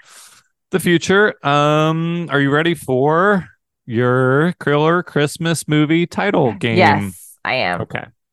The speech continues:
Speaker 1: Um,
Speaker 2: Are we
Speaker 1: I
Speaker 2: doing the
Speaker 1: need
Speaker 2: gift shop?
Speaker 1: Do you wanna do that first?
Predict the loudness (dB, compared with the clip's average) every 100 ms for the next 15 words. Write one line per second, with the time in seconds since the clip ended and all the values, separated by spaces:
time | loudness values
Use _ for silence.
0 | _ _ -20 -20 -10 -6 -6 -6 -10 -2
1 | 0 4 4 4 2 0 2 0 -6 _
2 | _ _ _ _ _ _ _ -2 2 2
3 | 2 2 4 4 2 -2 -2 -2 -2 -4